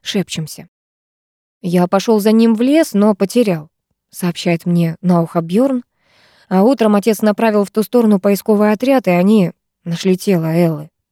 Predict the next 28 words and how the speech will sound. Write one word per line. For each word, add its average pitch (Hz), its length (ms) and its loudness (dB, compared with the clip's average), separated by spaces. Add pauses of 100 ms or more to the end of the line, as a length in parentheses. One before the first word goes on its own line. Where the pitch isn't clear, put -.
(720)
«Боже!» — 190 520 -6 (600)
жар 185 320 -2
разом 247 420 0
отливает 185 500 -2
от 175 100 -6
моего 175 280 0
лица. 170 400 -8 (760)
«Тсс», - 320 -12 (400)
предупреждает 165 640 -6
он. 156 140 -20 (460)
«Об 180 180 0
этом 208 200 2
еще 202 220 0
не 185 140 2
сообщили. 185 580 -2 (400)
Но, 208 540 0
я 175 240 2
уверен, 202 360 2
уже 170 200 0
через 180 260 -4
час 254 400 -2 (320)
вся 208 180 -2
школа 214 300 0
будет 180 260 -2
шуметь 202 320 0
от 175 120 -6
этой 185 180 2
новости». 165 540 0